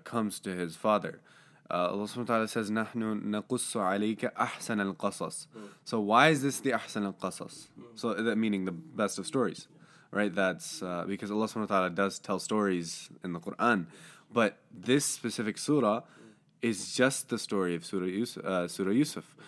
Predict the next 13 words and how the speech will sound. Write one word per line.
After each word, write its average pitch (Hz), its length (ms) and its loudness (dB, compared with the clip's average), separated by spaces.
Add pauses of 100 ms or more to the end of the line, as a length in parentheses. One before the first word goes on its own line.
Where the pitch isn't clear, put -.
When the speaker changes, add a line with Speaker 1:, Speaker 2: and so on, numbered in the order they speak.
(260)
Speaker 1:
For 107 220 -2
example, 107 320 2
Surah 101 220 0
Yunus 147 600 2 (380)
is 107 160 -2
not 110 340 4
all 120 480 6 (220)
Yunus 110 340 0
alayhi 90 160 -2
salam, 80 300 -8 (560)
right? 107 320 0
And, 92 360 0
uh, 85 440 0